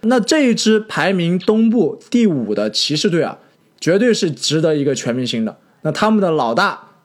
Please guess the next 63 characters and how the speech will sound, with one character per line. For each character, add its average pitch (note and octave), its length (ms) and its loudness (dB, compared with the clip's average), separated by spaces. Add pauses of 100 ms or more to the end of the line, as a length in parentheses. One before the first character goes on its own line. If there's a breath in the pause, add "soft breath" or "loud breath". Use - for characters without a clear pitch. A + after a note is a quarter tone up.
(120)
加 E3+ 160 0
兰 C#3 220 -2
德， A#2+ 400 -4
我 A2+ 120 -4
认 A#2+ 160 -2
为 A2+ 120 0
就 C3+ 280 0
是 A#2 140 -6
这 A2+ 160 -2
个 G2+ 100 -2
全 A2 220 -4
明 A2+ 160 -2
星 B2+ 160 -6
的 G#2 180 -6
人 G2 200 -4
选。 G#2 180 -8 (720)
本 D3+ 160 0
赛 G3+ 160 2
季 F#3 140 -2
十 G#3+ 260 0
九 G#3 220 2
点 A3+ 180 2
五 E3 160 0
分、 E3+ 320 -2
七 - 260 0
点 F3 160 2
三 E3+ 220 -2
个 F3 100 0
助 D#3 140 0
攻、 D#3 240 -2 (300 loud breath)
三 A3 320 0
个 G#3+ 80 4
篮 C3+ 200 -2
板， B2+ 220 -4 (300 soft breath)
而 E3 180 2
且 A#2 320 -2 (840 soft breath)
把 C#3 200 0
骑 D#3+ 400 -2
士 F3+ 340 -2 (340 soft breath)
这 F#3+ 180 0
一 F3+ 140 2
堆 F#3 380 -2 (140)
看 G#3 400 0
似， - 560 -4 (340)
就 C3+ 140 -6
是 C#3 180 0
有 C#3 180 0
些 G3 160 2
人 G3 240 0
可 F#3+ 120 -2
能 F#3 200 0
之 B3+ 200 -2
前 G#3+ 180 2
都 A3+ 140 2
放 C4+ 200 0
弃 A#3 120 2
打 F3 160 0
球 E3 220 2
了， A#3+ 280 -2
勒 A3 180 2
夫， G#3 480 0
对 F3+ 120 0
吧？ D3+ 260 0